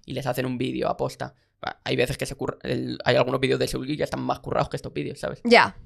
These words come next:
Speaker 1: Aunque bueno, hay otros que luego están curradísimos también, por ejemplo, los vlogs de Irene.
Speaker 2: Sí, los vlogs de Irene
Speaker 1: Que
Speaker 2: están
Speaker 1: los
Speaker 2: muy
Speaker 1: hacen
Speaker 2: bien.
Speaker 1: tipo como si fuese Wes Anderson.
Speaker 2: Sí.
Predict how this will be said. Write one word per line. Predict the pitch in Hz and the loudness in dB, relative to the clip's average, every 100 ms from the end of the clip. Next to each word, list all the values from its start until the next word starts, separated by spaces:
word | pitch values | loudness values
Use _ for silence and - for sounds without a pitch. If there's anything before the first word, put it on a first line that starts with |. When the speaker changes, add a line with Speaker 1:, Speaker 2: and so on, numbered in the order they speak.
| - | -6
Speaker 1:
Aunque | 139 127 | -4 0
bueno, | 131 131 | 2 4
hay | 131 | 2
otros | 139 | 2
que | - | -2
luego | 127 147 | -2 -2
están | 139 | -4
curradísimos | 131 - 131 135 135 | -4 -4 -4 -4 -6
también, | - 135 | -2 -2
por | 135 | -4
ejemplo, | 127 131 | -2 2
los | 127 | 2
vlogs | 123 127 - | 0 -2 0
de | 135 | 0
Irene. | 127 127 135 233 - | 0 0 -2 -6 2
Speaker 2:
Sí, | - 233 | 6 8
los | 202 | 8
vlogs | 208 208 | 6 6
de | 226 | 6
Irene | 214 | 6
Speaker 1:
Que | 214 | 4
Speaker 2:
están | - | 4
Speaker 1:
los | 214 | 6
Speaker 2:
muy | |
Speaker 1:
hacen | 175 156 139 | 8 8 6
Speaker 2:
bien. | 135 | 2
Speaker 1:
tipo | 135 | 0
como | 131 127 | 0 -2
si | 127 | -2
fuese | 127 131 | -2 0
Wes | 127 127 | 0 0
Anderson. | 139 127 147 - 226 339 | 0 0 -2 -2 -4 -4
Speaker 2:
Sí. | - - | 2 4